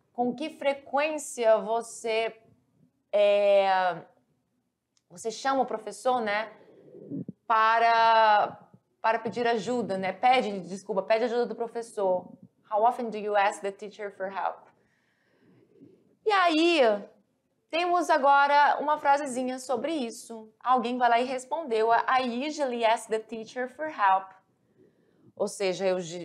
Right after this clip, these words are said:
eu, eu usually, ainda não falei a tradução, I usually ask the teacher for help.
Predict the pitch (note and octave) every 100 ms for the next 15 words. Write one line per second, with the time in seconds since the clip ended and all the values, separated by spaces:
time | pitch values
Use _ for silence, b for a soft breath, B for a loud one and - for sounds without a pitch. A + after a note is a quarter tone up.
0 | - F#3 F3+ F#3 F#3+ - E3 D#3+ E3 F3+
1 | F#3 E3 E3 E3+ D#3+ G#3 A3+ B3 C#4+ D#4
2 | G3+ F3 F3+ F3+ F#3+ F3+ E3+ F#3 F3+ E3
3 | F3 - - D#3 D3+ E3+ G3 _ _ _
4 | - F3+ D#3 D3+ E3+ G#3+ A#3+ D#4 - _
5 | _ _ _ _ _ _ _ _ _ b
6 | b b - G#3+ G#3+ G#3+ A3 A3 A3+ B3
7 | C4 G#3+ G3 G#3+ A3 G3+ F3+ D3+